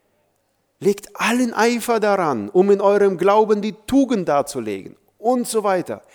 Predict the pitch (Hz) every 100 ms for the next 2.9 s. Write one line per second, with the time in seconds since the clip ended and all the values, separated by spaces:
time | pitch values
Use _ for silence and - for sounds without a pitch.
0 | - - 226 - 262 269 226 - 135 107
1 | - _ 107 151 196 - - - - _
2 | _ 139 180 - 180 156 113 92